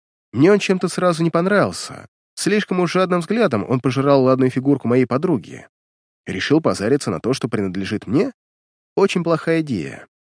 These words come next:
Пожалуй, следует принять превентивные меры, чтобы он не разевал пасть.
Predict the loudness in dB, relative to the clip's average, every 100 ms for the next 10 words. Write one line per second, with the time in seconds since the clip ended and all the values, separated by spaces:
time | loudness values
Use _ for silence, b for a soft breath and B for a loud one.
0 | _ _ _ _ -2 0 2 2 0 0
1 | 0 0 2 2 2 0 2 2 4 2
2 | 4 4 4 0 -2 -10 -14 _ _ _
3 | -4 0 2 4 4 4 2 0 0 -12
4 | -16 -18 -18